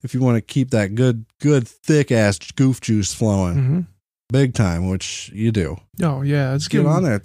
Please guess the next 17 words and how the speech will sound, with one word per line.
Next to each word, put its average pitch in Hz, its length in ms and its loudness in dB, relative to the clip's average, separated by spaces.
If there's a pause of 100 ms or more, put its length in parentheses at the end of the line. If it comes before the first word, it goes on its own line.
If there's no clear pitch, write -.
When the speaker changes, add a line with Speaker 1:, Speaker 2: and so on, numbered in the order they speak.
Speaker 1:
Just 165 220 -4
a - 20 -14
couple 202 260 -2
bucks. 139 520 -2
Couple, 165 260 0
two, 185 140 0
three, 165 240 0
oh, 123 100 0
no, 123 160 0
sorry, 98 240 -4
three 120 220 2
buck. 101 360 -2 (180)
Speaker 2:
Yeah, 151 240 -2
all 220 60 -10
right. 175 200 -4
Speaker 1:
Three 135 120 6
buck. 131 280 2